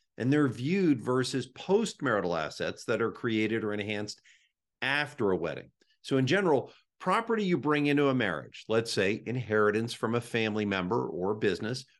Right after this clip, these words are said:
remains yours. Likewise, an inheritance that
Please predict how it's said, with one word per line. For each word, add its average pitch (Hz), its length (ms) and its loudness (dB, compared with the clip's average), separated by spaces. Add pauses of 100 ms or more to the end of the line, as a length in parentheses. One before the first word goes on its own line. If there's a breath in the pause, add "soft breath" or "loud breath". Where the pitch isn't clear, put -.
(100)
remains 135 500 4
yours. 85 460 -4 (640 soft breath)
Likewise, 131 760 2
an 123 120 0
inheritance 135 560 0
that 127 200 0